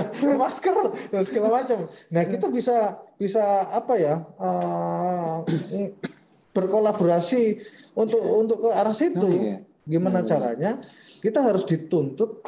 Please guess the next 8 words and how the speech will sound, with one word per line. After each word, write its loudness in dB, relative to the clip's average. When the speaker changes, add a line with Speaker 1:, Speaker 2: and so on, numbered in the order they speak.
Speaker 1:
untuk 0
berpikir -2
keras -4
di -4
saat, -2
eh, 2
force -2
major 0